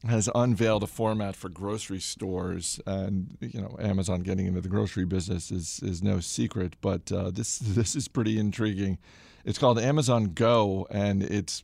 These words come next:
essentially the grab-and-go method of shopping that they have unveiled at a new store in Seattle.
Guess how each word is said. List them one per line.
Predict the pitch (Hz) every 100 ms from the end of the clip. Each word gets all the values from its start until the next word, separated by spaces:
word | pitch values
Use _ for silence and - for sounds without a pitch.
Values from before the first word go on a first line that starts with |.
| -
essentially | 104 117 107 101
the | 92 101
grab-and-go | 90 107 117 104 98 101 101
method | 98 98 95
of | 92
shopping | 87 - 98 98 95 80 - - _ _ _ _ _
that | - 101
they | 107 101
have | 101
unveiled | 98 104 98 98 95 95
at | 98 98 92
a | 92 90 90 -
new | - 98 104
store | 104 107 98
in | 87 90
Seattle. | - 104 98 101 98 92